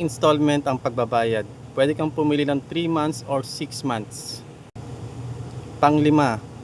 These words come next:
pwedeng umabot ng two hundred thousand ang iyong credit limit. Pang-anim, tinatanggap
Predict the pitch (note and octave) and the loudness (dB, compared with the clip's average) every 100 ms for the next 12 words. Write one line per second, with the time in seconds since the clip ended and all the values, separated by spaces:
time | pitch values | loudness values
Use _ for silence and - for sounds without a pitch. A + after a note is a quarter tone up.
0 | - E3 E3+ E3+ E3+ E3 D#3+ D3+ D3+ D3 | -2 4 4 4 0 2 2 2 0 0
1 | D3+ C#3+ C#3 C3 - - - G3 F3+ E3 | 0 2 2 -2 -10 -10 -4 -4 -2 -2
2 | D#3+ D3+ D3+ C#3+ B2+ C3 B2+ B2 B2+ B2+ | 0 2 2 0 0 0 0 0 0 0
3 | B2+ C3 C3+ C3 A#2+ B2 B2 A#2+ - A#2 | -2 -2 0 0 2 2 2 -2 -6 -4
4 | A2+ A2+ - - - - - - - D3 | -2 -4 -10 -16 -14 -14 -14 -12 2 4
5 | D#3 D#3 D#3+ D#3 B2 A2 A2 - - - | 4 4 4 6 2 0 -6 -14 -14 -14
6 | - D#3 D#3+ D#3+ D#3 D#3 | 0 4 4 4 2 2